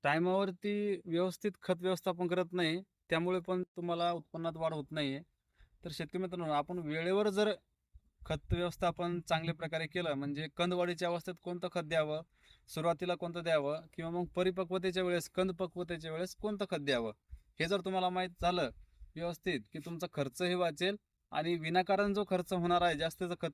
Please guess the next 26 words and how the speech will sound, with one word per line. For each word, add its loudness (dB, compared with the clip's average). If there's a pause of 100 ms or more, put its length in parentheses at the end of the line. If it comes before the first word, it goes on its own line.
तुम्ही -4
टाकताय, 0 (420)
त्याचा -2
पण -4
खर्च -2
वाचेल. 2 (420)
तर -6
शेतकरी -2
मित्रांनो, 0
आपल्याला -2
काय 2
करायचं -2
आहे, -4
सुरुवातीच्या -2
काळात 4
आपण -2
वापरत 0
असतो -2 (120)
एकोणीस 0
एकोणीस, 2
म्हणजे 0 (560)
एनपीके 4
समान 2
प्रमाणात 0
एकोणीस -2
एकोणीस -2